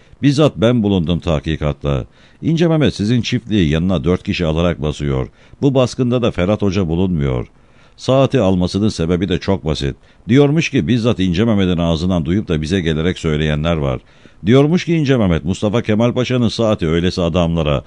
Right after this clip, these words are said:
haşa huzurunuzdan yakışmaz. Gerçek kahramanların saati ancak gerçek kahramanlara, Bayramoğlu gibilerine yakışır diyormuş.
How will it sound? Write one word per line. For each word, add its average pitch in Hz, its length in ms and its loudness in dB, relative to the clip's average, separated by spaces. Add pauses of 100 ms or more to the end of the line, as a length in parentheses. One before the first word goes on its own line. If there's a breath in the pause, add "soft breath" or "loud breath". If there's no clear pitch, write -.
(240 soft breath)
haşa 127 420 2
huzurunuzdan 90 640 0
yakışmaz. 71 680 -2 (300 soft breath)
Gerçek 78 420 0
kahramanların 92 640 0
saati 92 380 -2
ancak 113 400 0
gerçek 104 400 0
kahramanlara, 71 840 -2
Bayramoğlu 104 600 2
gibilerine 87 420 0
yakışır 85 400 -6
diyormuş. 69 580 -4